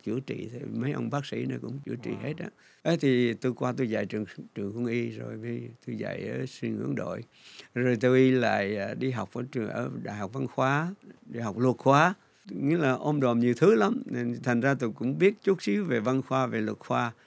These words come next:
Speaker 2: Ừ.
Speaker 1: Rồi sau này tôi cũng nghiên cứu về luật nữa, thành ra tôi cũng biết chút luật, rồi đại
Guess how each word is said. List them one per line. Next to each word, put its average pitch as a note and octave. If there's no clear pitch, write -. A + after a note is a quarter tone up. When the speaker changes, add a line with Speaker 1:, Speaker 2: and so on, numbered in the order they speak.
Speaker 2:
Ừ. D3+
Speaker 1:
Rồi A#2
sau C3
này A2+
tôi B2
cũng C#3
nghiên B2
cứu C3+
về D3
luật G#2+
nữa, G#2+
thành G#2
ra A2+
tôi A2+
cũng A#2+
biết D3
chút E3+
luật, -
rồi G2
đại -